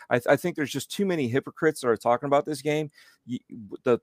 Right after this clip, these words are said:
the part, and I have not played this game, but the part that I love about this game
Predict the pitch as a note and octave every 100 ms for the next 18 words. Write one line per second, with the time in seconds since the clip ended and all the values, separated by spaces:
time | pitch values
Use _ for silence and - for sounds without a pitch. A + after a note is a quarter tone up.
0 | _ A#2+ - E3+ F3+ - C3+ D3+ D#3 D#3+
1 | D3+ D3 D3 - D3+ D3 B2+ A#2 C3 A#2
2 | G2+ G#2+ A2+ - E3 F#3 - D3+ C#3+ B2
3 | G#2+ B2+ C3 C3 A#2+ B2 C3+ - A#2+ B2
4 | D3+ D#3+